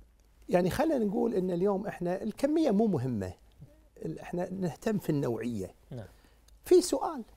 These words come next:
Speaker 1: يط-، بسو-، يعني سؤال جدًا بسيط، أنت اليوم كمواطن كويتي اسأل نفسك، ألفين وستة عشر لليوم، هل حياتي أفضل؟ هل أنا تحسنت حياتي ب-،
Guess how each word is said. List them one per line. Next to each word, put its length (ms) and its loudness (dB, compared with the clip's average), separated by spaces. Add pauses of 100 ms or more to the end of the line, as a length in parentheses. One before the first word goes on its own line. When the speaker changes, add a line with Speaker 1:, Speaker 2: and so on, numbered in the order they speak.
(140)
Speaker 1:
يط-، 380 -8
بسو-، 260 0
يعني 380 2
سؤال 340 6
جدًا 240 6
بسيط، 460 4
أنت 180 2
اليوم 260 4
كمواطن 560 2
كويتي 340 2
اسأل 300 0
نفسك، 400 -6 (880)
ألفين 280 6
وستة 360 2
عشر 280 0
لليوم، 500 8 (880)
هل 220 6
حياتي 580 2
أفضل؟ 320 -6 (1400)
هل 360 4
أنا 240 4
تحسنت 640 2
حياتي 360 0
ب-، 100 -4